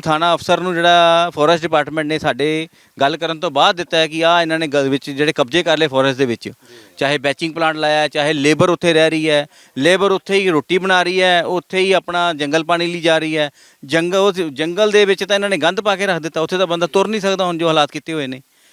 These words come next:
ਇਹ ਸਾਰਾ ਵੀ ਦੇਖਦੇ ਹੋਏ ਜਿਹੜਾ ਪਰਚਾ ਦਰਜ ਹੋਣਾ ਸੀ ਉਹ ਵੀ ਹਜੇ ਤੱਕ ਨਹੀਂ ਹੋਇਆ। ਫਿਰ ਸਾਡਾ ਜਿਹੜਾ ਪੰਜਾਬ ਦੇ ਵਿੱਚ ਫੋਰੈਸਟ ਐਕਟ ਨੂੰ ਵੀ ਇਹਨਾਂ ਨੇ ਧੱਜੀਆਂ ਉਡਾਈਆਂ ਹੋਈਆਂ। ਪੂਰੇ ਦੇਸ਼ ਦੇ ਵਿੱਚ, ਦਿੱਲੀ ਦੇ ਵਿੱਚ ਜੇ ਇੱਕ ਦਰਖਤ ਵੱਢਣਾ ਹੋਵੇ ਤਾਂ ਸੁਪਰੀਮ ਕੋਰਟ ਤੋਂ ਪਰਮਿਸ਼ਨ ਲੈਣੀ ਪੈਂਦੀ ਹੈ।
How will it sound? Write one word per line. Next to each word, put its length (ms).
ਇਹ 100
ਸਾਰਾ 300
ਵੀ 80
ਦੇਖਦੇ 300
ਹੋਏ 100
ਜਿਹੜਾ 200
ਪਰਚਾ 280
ਦਰਜ 220
ਹੋਣਾ 200
ਸੀ 120
ਉਹ 120
ਵੀ 100
ਹਜੇ 100
ਤੱਕ 160
ਨਹੀਂ 180
ਹੋਇਆ। 220
ਫਿਰ 120
ਸਾਡਾ 220
ਜਿਹੜਾ 120
ਪੰਜਾਬ 380
ਦੇ 80
ਵਿੱਚ 160
ਫੋਰੈਸਟ 440
ਐਕਟ 300
ਨੂੰ 140
ਵੀ 120
ਇਹਨਾਂ 140
ਨੇ 60
ਧੱਜੀਆਂ 320
ਉਡਾਈਆਂ 280
ਹੋਈਆਂ। 260
ਪੂਰੇ 240
ਦੇਸ਼ 280
ਦੇ 140
ਵਿੱਚ, 320
ਦਿੱਲੀ 260
ਦੇ 140
ਵਿੱਚ 440
ਜੇ 140
ਇੱਕ 120
ਦਰਖਤ 220
ਵੱਢਣਾ 340
ਹੋਵੇ 180
ਤਾਂ 120
ਸੁਪਰੀਮ 300
ਕੋਰਟ 160
ਤੋਂ 100
ਪਰਮਿਸ਼ਨ 320
ਲੈਣੀ 200
ਪੈਂਦੀ 320
ਹੈ। 120